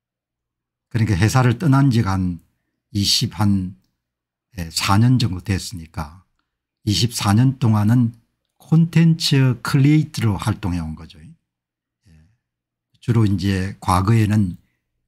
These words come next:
글이 굉장히 힘이 있던 시대는 기고,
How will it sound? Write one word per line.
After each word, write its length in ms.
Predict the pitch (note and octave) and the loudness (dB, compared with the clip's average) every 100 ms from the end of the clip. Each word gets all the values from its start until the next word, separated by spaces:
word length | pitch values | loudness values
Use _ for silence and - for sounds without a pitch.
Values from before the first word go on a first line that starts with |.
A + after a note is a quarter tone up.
| _ | _
글이 280 | - C3 C3+ | 0 2 2
굉장히 420 | C3 A#2 A2 G2+ | 2 2 2 0
힘이 380 | - - C3+ A2+ | -2 -2 2 2
있던 260 | - G#2+ F#2 | 0 -4 -6
시대는 540 | - G#2 F2+ G2+ G2+ _ _ | -6 -6 -4 -4 -6 _ _
기고, 540 | - D3+ B2+ G#2 C#2 | -8 -4 -2 -2 -4